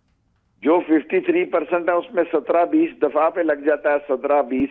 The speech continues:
فیصد تنخواہیں لگ جاتی ہیں، اور جو پیچھے سات فیصد ہے وہاں جو ہمارے پروجیکٹ ہیں وہ اورنج لائن اور میٹرو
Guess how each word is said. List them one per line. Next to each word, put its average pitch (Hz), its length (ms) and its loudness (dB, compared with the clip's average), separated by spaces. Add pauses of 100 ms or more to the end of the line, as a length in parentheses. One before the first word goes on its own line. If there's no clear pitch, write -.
فیصد 131 400 -2
تنخواہیں 127 360 0
لگ 120 260 0
جاتی 120 280 -2
ہیں، 113 100 0 (520)
اور 127 220 2
جو 131 240 2
پیچھے 135 420 0 (100)
سات 131 280 2
فیصد 131 360 0
ہے 135 120 4
وہاں 120 400 0
جو 131 200 0
ہمارے 110 280 2
پروجیکٹ 107 580 0
ہیں 120 180 2
وہ 110 340 2
اورنج 104 420 -2
لائن 98 420 0
اور 90 220 2
میٹرو 90 720 0